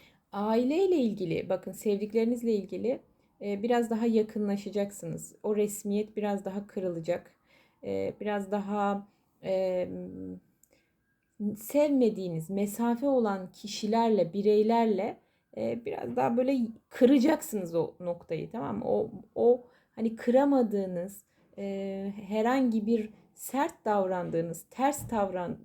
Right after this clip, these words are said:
ters davrandığınız biri var ise, idiyse, o insanla ilgili biraz daha yumuşayacaksınız.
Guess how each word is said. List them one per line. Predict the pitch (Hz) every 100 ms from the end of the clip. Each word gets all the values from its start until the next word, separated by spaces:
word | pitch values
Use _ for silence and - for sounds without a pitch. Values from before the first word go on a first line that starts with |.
| -
ters | 247 254 -
davrandığınız | 190 185 175 170 165 170 165 185
biri | 214 254
var | 208 196 208
ise, | 165 - 156 - _ _ _ _ -
idiyse, | 208 170 202 170 - 165 - _ - - - -
o | 285
insanla | 359 - 415 381
ilgili | 240 220 277
biraz | 277 262
daha | 220 247
yumuşayacaksınız. | 247 214 202 202 180 185 185 - 147 - -